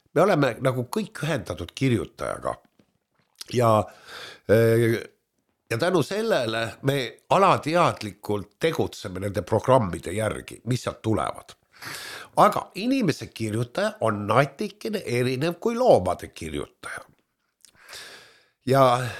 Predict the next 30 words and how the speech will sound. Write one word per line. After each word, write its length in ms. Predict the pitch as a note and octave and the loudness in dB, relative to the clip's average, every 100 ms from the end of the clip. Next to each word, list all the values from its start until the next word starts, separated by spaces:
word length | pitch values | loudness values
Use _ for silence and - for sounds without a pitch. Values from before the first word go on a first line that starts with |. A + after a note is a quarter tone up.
| - A2+ | -8 2
eh, 360 | A#2+ A#2 - - | 4 2 0 -2
ütleme 380 | A3+ - C#3 C#3 | -2 -2 -2 0
niimoodi, 520 | F#3 A3+ D3 G#2+ G#2+ | 0 2 2 2 -4
et 280 | G#2+ _ - - - | -8 _ -18 -16 0
kui 160 | C#3 | 4
looma 320 | D3 A#3+ A3 B2+ | 6 8 8 4
kirjutaja, 680 | - G3 F3+ F#2+ - F2+ C2+ | 2 0 0 -2 -6 -8 -8
ta 120 | - | -4
on 60 | G3 G3 | -2 2
nagu 180 | C3 | 0
staatiline, 1040 | A2 - - D3 D3+ C#3 - C2+ B1+ - G1+ - _ _ - - - _ _ - | 0 -6 -2 2 4 2 -4 -12 -12 -10 -12 -14 _ _ -20 -20 -20 _ _ 0
eh, 680 | A2+ A2+ A2 G2+ G#2+ F#2 - - | 2 4 4 2 2 -2 -12 -12
siis 260 | C3+ C#3 E3 | -8 -4 4
loom 380 | A3 F3+ F#2+ - _ - | 6 6 4 -6 _ -8
ei 140 | F3 | -4
saa 200 | E3+ F3+ E3+ | -2 0 2
mu-, 180 | E3+ - | 0 -2
ennast 400 | E3+ D#3 - - | 0 2 0 2
muuta. 760 | F3 C3+ - _ - - - - _ - - _ _ | 4 4 0 _ -14 -12 -12 -16 _ -20 -20 _ _
On 200 | C#3 E3 | 2 4
programm 600 | C#3 D3+ - G3 B3+ A#3 G#3 - - | 6 4 4 2 2 0 -2 -8 -8
ja 100 | C3 | -4
ta 120 | A2 | -4
käib 300 | B2+ E3+ A3 | -2 -2 -2
selle 260 | - - A#2+ | -4 -4 -4
programmi 640 | - C3 C3 F#3+ B3 G3 D#3 | 4 4 6 2 4 2 2
järgi 500 | C#3+ C3+ A#2 B2+ - | 0 -2 -4 -8 -2
ja 100 | A#2+ | -2
kogu 300 | A2+ C#3+ A#2+ | 2 4 6
lugu. 360 | A#2+ G#2+ - | 6 4 -4